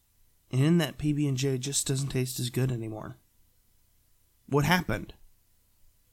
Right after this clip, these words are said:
Your cha-, your taste buds didn't change. They're the same. They just tasted something new. They tasted something better. So going back,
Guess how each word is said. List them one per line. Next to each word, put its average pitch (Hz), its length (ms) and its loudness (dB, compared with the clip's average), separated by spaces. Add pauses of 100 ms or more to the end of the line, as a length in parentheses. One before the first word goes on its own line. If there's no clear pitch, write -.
(480)
Your 143 160 -2
cha-, 156 420 8
your 147 140 0
taste 147 320 4
buds 131 320 0
didn't 127 420 -2
change. 135 680 2 (760)
They're 143 120 2
the 135 220 0
same. 165 580 6 (240)
They 147 120 0
just 147 260 0
tasted 139 420 -2
something 131 400 4
new. 131 360 8 (880)
They 135 140 4
tasted 147 500 2
something 135 380 2
better. 123 400 0 (1200)
So 175 280 8
going 143 340 10
back, 156 480 4